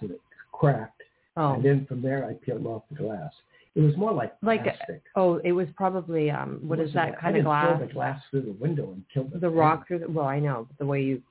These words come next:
Speaker 1: Well, it was
Speaker 2: relayed
Speaker 1: more
Speaker 2: the
Speaker 1: like a
Speaker 2: story.
Speaker 1: plastic,
Speaker 2: It's, it's
Speaker 1: uh,
Speaker 2: tempered,
Speaker 1: hard
Speaker 2: called
Speaker 1: plastic.
Speaker 2: tempered glass, I believe.
Speaker 1: Yeah, well, I broke its temper. So it broke, and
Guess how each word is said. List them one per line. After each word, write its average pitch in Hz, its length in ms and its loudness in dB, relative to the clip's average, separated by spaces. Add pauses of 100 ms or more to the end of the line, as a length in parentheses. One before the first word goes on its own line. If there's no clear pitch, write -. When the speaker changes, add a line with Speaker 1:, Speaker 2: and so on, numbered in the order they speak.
(540)
Speaker 1:
Well, 139 420 4
it 143 120 4
was 143 120 8
Speaker 2:
relayed 165 200 2
Speaker 1:
more 156 80 4
Speaker 2:
the 160 80 4
Speaker 1:
like 143 80 0
a 120 40 -6
Speaker 2:
story. 147 520 0
Speaker 1:
plastic, 131 180 -6 (400)
Speaker 2:
It's, 214 160 2 (140)
it's 220 180 4
Speaker 1:
uh, 208 180 -12
Speaker 2:
tempered, 202 360 2
Speaker 1:
hard - 0 -
Speaker 2:
called 131 140 -10 (220)
Speaker 1:
plastic. - 60 -14
Speaker 2:
tempered 175 340 -2
glass, 131 440 -6
I 156 60 -10
believe. 98 400 -14
Speaker 1:
Yeah, 131 220 -4 (160)
well, 127 300 0
I 127 80 0
broke 135 260 0
its - 120 -4
temper. - 440 2 (720)
So 120 260 -6 (880)
it 131 180 -8 (100)
broke, 110 340 -8 (1040)
and 117 460 -2